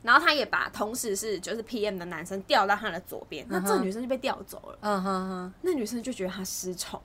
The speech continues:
Speaker 1: 了。
Speaker 2: 哦。
Speaker 1: 然后他就去跟我老板说，“为什么我就可以坐在旁边？”
Speaker 2: 对，对。
Speaker 1: 然后我老板就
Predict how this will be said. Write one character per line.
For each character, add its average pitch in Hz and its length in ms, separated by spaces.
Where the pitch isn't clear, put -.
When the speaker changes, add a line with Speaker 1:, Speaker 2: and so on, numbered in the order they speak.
Speaker 1:
了。 - 140
Speaker 2:
哦。 214 840
Speaker 1:
然 311 80
后 320 60
他 359 120
就 285 100
去 294 80
跟 269 120
我 240 60
老 202 120
板 208 140
说 233 120
，“为 262 140
什 220 100
么 170 100
我 185 200
就 254 100
可 247 120
以 196 40
坐 190 120
在 180 80
旁 - 140
边？” 196 340
Speaker 2:
对， 196 120
对。 160 160
Speaker 1:
然 220 100
后 294 100
我 240 80
老 196 80
板 208 240
就 247 120